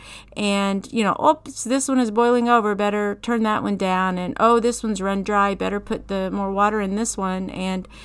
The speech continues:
anyway, I, you know, it's, and it could be also, this is such a new season of my life for me.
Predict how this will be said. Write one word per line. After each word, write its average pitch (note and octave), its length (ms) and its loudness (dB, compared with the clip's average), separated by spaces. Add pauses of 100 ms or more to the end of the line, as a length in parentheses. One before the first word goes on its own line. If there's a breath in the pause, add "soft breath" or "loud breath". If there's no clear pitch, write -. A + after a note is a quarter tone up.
(280 loud breath)
anyway, A3 460 2 (400)
I, A#3+ 320 2 (220)
you C4+ 120 -2
know, C4+ 180 2 (100)
it's, C#4 200 -6 (120)
and D#4+ 160 0
it E4 140 -6
could F#4 360 -4
be D#4 340 2
also, C4+ 1000 2 (500 loud breath)
this D4+ 260 0
is E4 140 -2
such B3 320 -2
a C4 80 4
new A3 240 2
season G#3 580 -2
of G3 100 -2
my E3+ 140 -2
life E3+ 380 0
for A#3+ 260 -2
me. B3 560 2